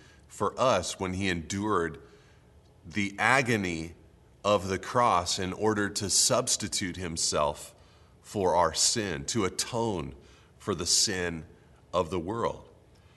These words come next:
And when he sent out his disciples, he sent them out into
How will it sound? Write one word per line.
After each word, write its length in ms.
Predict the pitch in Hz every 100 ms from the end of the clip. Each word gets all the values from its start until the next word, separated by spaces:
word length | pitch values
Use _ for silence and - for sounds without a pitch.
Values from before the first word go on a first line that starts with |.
| - - -
And 340 | - 135 139 120
when 200 | 127 127
he 180 | 123 151
sent 460 | - - 120 123
out 240 | 110 113 113
his 280 | 117 110
disciples, 760 | - 101 - - 80 - 117 120
he 140 | 123 123
sent 360 | - 104 120
them 200 | 127 117
out 320 | 123 156 -
into 720 | 113 123 160 - 82 71 95